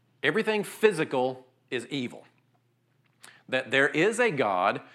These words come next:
but that he can't touch this created realm because it's evil. There were these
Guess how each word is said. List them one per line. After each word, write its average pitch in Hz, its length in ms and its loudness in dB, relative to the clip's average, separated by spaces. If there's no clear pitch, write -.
but 139 180 -4
that 156 140 0
he 156 120 -4
can't 185 380 -4
touch - 480 -2
this 131 240 0
created 156 600 0
realm 131 400 -2
because 113 340 -4
it's 110 220 -10
evil. 107 500 -4
There 127 120 2
were 131 100 2
these 120 200 0